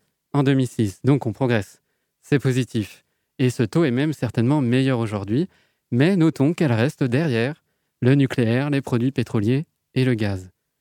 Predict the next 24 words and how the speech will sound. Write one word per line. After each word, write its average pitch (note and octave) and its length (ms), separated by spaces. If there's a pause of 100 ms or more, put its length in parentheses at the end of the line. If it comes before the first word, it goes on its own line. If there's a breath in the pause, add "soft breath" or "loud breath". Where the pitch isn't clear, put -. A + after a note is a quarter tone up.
(340)
Globalement, B2+ 480
même A2+ 160
si - 140
les G#2 100
pompes E3+ 240
à D3+ 60
chaleur, A#2+ 340
les G#2 80
biocarburants B2+ 640
et G2 60
l'éolien A#2 380
ont G2 120
beaucoup D3 320
progressé A2 460
depuis G#2 260
vingt A#2 220
ans, C3 120 (540)
le A2 100
bois C#3+ 220
énergie C3 500
et A#2 80
l'hydraulique A#2+ 540 (260)
restent B2 320
prédominants. A2+ 640